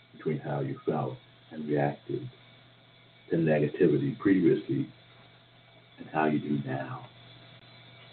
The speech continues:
Search through your mind for all of the people in your life who caused you harm. Find those people who have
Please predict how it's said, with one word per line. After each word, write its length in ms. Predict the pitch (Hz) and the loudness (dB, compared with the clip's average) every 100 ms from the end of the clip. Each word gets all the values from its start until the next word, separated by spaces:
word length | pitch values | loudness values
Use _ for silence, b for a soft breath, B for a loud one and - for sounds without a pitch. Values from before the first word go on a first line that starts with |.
| - - B B B - - 107 | -20 -20 B B B -20 0 6
Search 260 | 98 92 80 82 | 8 6 2 0
through 80 | |
your 180 | 78 76 | 0 0
mind 560 | 78 80 80 76 76 78 - - | 0 0 0 0 -2 -6 -4 -2
for 120 | 73 | 2
all 340 | 78 80 78 | 4 4 4
of 80 | 67 | 2
the 60 | 73 | 0
people 460 | - 82 - 71 | 0 -2 0 -2
in 80 | 71 | -2
your 140 | 67 67 | -2 0
life 360 | 76 80 80 76 | 2 4 4 2
who 100 | - | -2
caused 360 | - 71 69 73 | 0 0 0 0
you 140 | 71 | -2
harm. 580 | 80 78 78 78 76 73 B B B B B B B - - - | 0 0 0 0 -2 -8 B B B B B B B -20 -20 2
Find 420 | 101 92 92 85 | 6 8 6 6
those 240 | 90 85 - - | 6 6 6 4
people 320 | 95 92 - | 4 6 4
who 60 | |
have 260 | 82 73 | 2 0